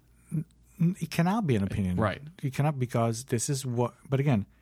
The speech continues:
Speaker 1: it cannot be an opinion because we share a specific conceptual, perceptual,
Speaker 2: Mm-hmm.
Speaker 1: and why not even, um, how can we say, social world
Speaker 2: Mm-hmm.
Speaker 1: that we all share.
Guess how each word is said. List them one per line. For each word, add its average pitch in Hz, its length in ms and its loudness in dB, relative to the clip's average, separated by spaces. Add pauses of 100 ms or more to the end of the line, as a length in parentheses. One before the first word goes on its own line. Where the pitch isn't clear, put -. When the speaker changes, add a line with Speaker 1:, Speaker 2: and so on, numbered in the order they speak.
(180)
Speaker 1:
it 131 80 0
cannot 151 320 4
be 156 80 0
an 147 80 0
opinion 135 400 0
because 113 480 0
we 113 180 -2
share 107 680 0 (520)
a 113 60 -2
specific - 720 -2
conceptual, 104 1040 -4 (120)
perceptual, 107 920 -2 (200)
Speaker 2:
Mm-hmm. 107 440 -2
Speaker 1:
and 110 680 0 (560)
why 185 300 4
not 196 340 -2
even, 127 420 2 (540)
um, 113 1000 -4
how 120 80 -4
can - 180 -6
we 110 40 -6
say, 113 140 -8
social 107 640 0 (460)
world 107 460 -2
Speaker 2:
Mm-hmm. 110 240 -4
Speaker 1:
that 120 80 4
we 127 120 2
all 123 140 0
share. 90 320 -4